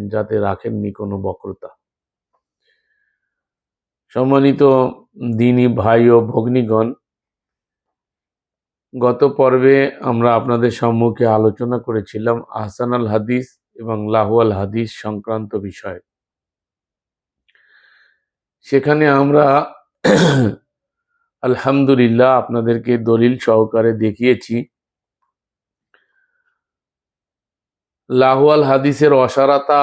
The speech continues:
আর এবং ষাটটা আয়াতের মাধ্যমে ষাটটা বৈশিষ্ট্য আল কোরআন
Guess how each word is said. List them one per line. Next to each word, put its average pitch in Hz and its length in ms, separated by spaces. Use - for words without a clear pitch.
আর 123 160
এবং 113 280
ষাটটা 120 840
আয়াতের 107 1080
মাধ্যমে 101 680
ষাটটা - 1120
বৈশিষ্ট্য 104 680
আল 123 160
কোরআন 127 500